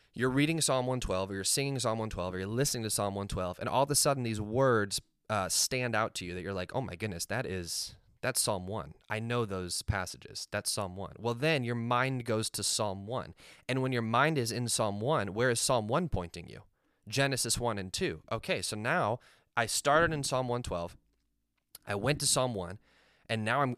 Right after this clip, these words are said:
all the way back at Genesis one and Genesis two. So now I'm gonna go forward. I'm gonna go Genesis one and two, and then I'm gonna go Psalm one, and then I'm gonna go Psalm one twelve. And you see the relationship there?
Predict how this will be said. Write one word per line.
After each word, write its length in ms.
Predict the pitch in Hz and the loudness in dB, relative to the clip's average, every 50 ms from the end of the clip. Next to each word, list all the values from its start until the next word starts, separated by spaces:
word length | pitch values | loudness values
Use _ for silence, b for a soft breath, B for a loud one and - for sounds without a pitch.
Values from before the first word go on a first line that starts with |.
| - | 2
all 160 | - 120 120 117 | 4 4 4 6
the 60 | 120 | 2
way 80 | 113 | 0
back 260 | 107 104 107 104 - - | 0 0 -2 -2 -2 -6
at 60 | 82 | -6
Genesis 480 | - 107 98 95 92 - - 90 - | -4 -4 -4 -2 -4 -4 -2 -2 -4
one 320 | - 92 90 87 92 87 - | -2 -4 -4 -6 -6 -8 -8
and 140 | - 95 92 | -10 -10 -8
Genesis 420 | 92 90 85 85 - - - - | -6 -8 -6 -6 -8 -6 -6 -6
two. 280 | - - 165 127 - - - b b b | -6 -4 -6 -6 -6 -10 -16 b b b
So 180 | b - 139 131 | b 2 4 4
now 100 | 131 131 | 4 4
I'm 80 | 135 135 | 4 2
gonna 160 | 131 127 123 | 2 2 2
go 80 | 120 | 0
forward. 400 | 120 - - 180 180 135 101 95 | 0 2 2 2 2 4 2 -2
I'm 80 | 92 95 | -4 -6
gonna 100 | 101 95 | -6 -6
go 100 | 92 98 | -6 -6
Genesis 280 | - 98 98 101 - - | -6 -4 -4 -4 -2 -2
one 140 | 101 101 | -2 -4
and 80 | 95 90 | -4 -4
two, 180 | - 120 131 151 | -2 -2 0 -2
and 80 | 135 | -2
then 60 | 101 | -2
I'm 60 | 101 104 | -4 -6
gonna 120 | 107 101 | -6 -6
go 100 | 95 87 | -6 -4
Psalm 300 | 87 - - 95 98 101 | -2 -2 -2 -2 -4 -4
one, 220 | 95 107 120 131 | -4 -4 -4 -4
and 60 | 123 101 | -4 -8
then 60 | 98 | -10
I'm 60 | 107 | -12
gonna 80 | 101 98 | -12 -12
go 80 | 98 | -10
Psalm 220 | - - 95 95 98 | -8 -6 -6 -4 -4
one 100 | 98 101 | -4 -2
twelve. 220 | - 143 127 90 | 0 0 0 0
And 80 | 104 117 | -2 -4
you 40 | |
see 140 | 107 - 151 | -2 -2 -2
the 100 | 139 127 | -2 -2
relationship 460 | 120 113 107 113 123 - 131 139 151 | -2 0 -2 -2 -2 -4 -6 -6 -2
there? 220 | 143 160 165 165 | 0 0 0 0